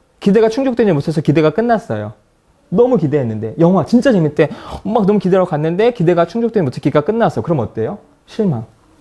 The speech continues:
욕하는 거죠. 근데 생각보다 기대를 안 했어. "아, 뭐 이런 뭐, 뭐 별거 있겠어?" 이런 마음으로 갔어요. 처음에 이렇게, 처음에는 이렇게 만약에 내려왔어. 근데 "어, 이거 아니야." 그럼 어때요? "이거 진짜 재밌더라." 어?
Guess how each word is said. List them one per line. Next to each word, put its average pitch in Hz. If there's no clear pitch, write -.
욕하는 135
거죠. 107
근데 240
생각보다 269
기대를 208
안 120
했어. 117
"아, -
뭐 339
이런 185
뭐, 226
뭐 -
별거 180
있겠어?" 233
이런 226
마음으로 160
갔어요. 110
처음에 240
이렇게, 147
처음에는 220
이렇게 131
만약에 113
내려왔어. 110
근데 214
"어, 262
이거 220
아니야." 135
그럼 196
어때요? 135
"이거 208
진짜 220
재밌더라." 120
어? 214